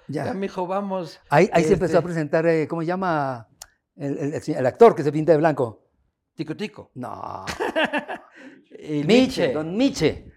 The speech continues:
Speaker 2: Claro.
Speaker 1: Claro, el Pato, eh, que se me olvidan los nombres. Había uno que le decíamos el Pato, que era el productor de ese programa.
Speaker 2: Claro, entonces, en mi, en mi tiempo había Gama, Visión.
Speaker 1: Claro, yo estuve en Gamavisión en esa época, que tú estuviste ahí, yo hacía el programa
Speaker 2: Ajá.
Speaker 1: allá.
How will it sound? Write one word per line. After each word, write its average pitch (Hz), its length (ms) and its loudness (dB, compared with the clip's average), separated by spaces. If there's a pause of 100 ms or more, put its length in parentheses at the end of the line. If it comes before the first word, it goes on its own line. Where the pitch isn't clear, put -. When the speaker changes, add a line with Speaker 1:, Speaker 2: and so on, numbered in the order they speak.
Speaker 2:
Claro. 117 420 -4 (180)
Speaker 1:
Claro, 139 320 2
el 131 140 -2
Pato, 147 840 4
eh, 131 720 -8
que 156 80 -6
se 131 80 -8
me 131 60 -6
olvidan 135 200 -4
los 127 80 -8
nombres. 127 280 -10 (380)
Había 139 260 -2
uno 147 140 -2
que 135 80 -4
le 120 60 -4
decíamos 135 220 -4
el 123 60 -6
Pato, 139 300 -2
que 135 80 -4
era 135 80 -2
el 127 60 -10
productor 127 480 -4
de 131 80 -8
ese 123 100 -8
programa. 120 380 -12 (640)
Speaker 2:
Claro, 151 180 -8
entonces, 156 320 -10
en 139 160 -10
mi, 131 120 -12 (120)
en 151 140 -8
mi 143 60 -10
tiempo 202 200 -10
había 170 420 -4 (180)
Gama, 254 500 -8 (460)
Visión. 269 540 -10 (300)
Speaker 1:
Claro, 196 160 4
yo 175 80 4
estuve 220 160 4
en 214 60 2
Gamavisión 175 420 2
en 202 60 -2
esa 202 140 -2
época, - 380 -8 (100)
que 135 120 -8
tú 143 80 -8
estuviste 156 300 -6
ahí, 175 100 0
yo 156 100 -2
hacía 151 180 -2
el 143 40 -2
programa 143 240 -2
Speaker 2:
Ajá. 131 80 -8
Speaker 1:
allá. 123 160 -12